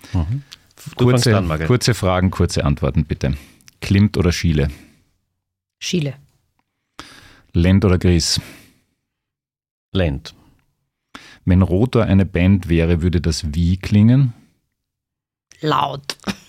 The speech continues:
Speaker 2: Okay, also so wie der Andi Heller damals. Im Urlaub in Barcelona, sagen wir mal, schon wieder eine Ausstellung anschauen oder doch lieber ein Badetag?
Speaker 1: Ausstellung.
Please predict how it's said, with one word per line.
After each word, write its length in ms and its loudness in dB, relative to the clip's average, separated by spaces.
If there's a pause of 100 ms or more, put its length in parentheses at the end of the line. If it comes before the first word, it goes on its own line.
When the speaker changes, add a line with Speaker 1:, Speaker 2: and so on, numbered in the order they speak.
(220)
Speaker 2:
Okay, 460 -2 (500)
also 160 0
so 200 -4
wie 60 0
der 160 0
Andi 200 2
Heller 260 0
damals. 420 -4 (1160)
Im 200 4
Urlaub 440 2
in 140 4
Barcelona, 800 2
sagen 240 -2
wir 100 2
mal, 200 0 (200)
schon 280 2
wieder 200 2
eine 180 4
Ausstellung 480 0
anschauen 400 2
oder 180 0
doch 260 -4
lieber 200 0
ein 140 2
Badetag? 680 -6 (580)
Speaker 1:
Ausstellung. 540 -6